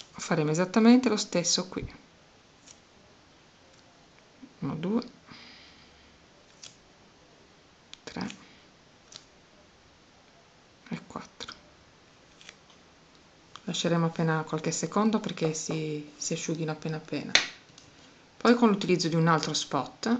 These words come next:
uno con punta sottile, strisceremo così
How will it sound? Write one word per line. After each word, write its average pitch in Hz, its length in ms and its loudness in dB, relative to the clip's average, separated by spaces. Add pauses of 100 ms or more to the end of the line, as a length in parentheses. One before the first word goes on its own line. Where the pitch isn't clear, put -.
(100)
uno 151 260 -2
con 147 220 -6
punta - 260 -6
sottile, 165 640 -6 (920)
strisceremo 175 1120 6 (1800)
così 151 640 4